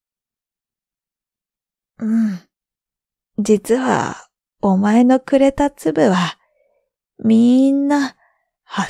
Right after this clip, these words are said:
橋の下の魚にくれてやったんだ。」「まあ、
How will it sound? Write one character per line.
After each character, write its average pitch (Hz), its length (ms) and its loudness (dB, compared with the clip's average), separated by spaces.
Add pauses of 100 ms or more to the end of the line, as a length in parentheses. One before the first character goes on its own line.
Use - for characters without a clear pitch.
(120)
橋 - 100 -8
の 214 160 -2
下 - 240 -2
の 247 140 -2
魚 254 520 -2
に 262 240 -4 (180)
く 233 140 0
れ 262 140 4
て 311 140 -4
や 311 120 0
っ - 40 -2
た 359 240 -6
ん 311 100 -8
だ。」 254 340 -6 (2000)
「ま 311 420 0
あ、 - 80 -10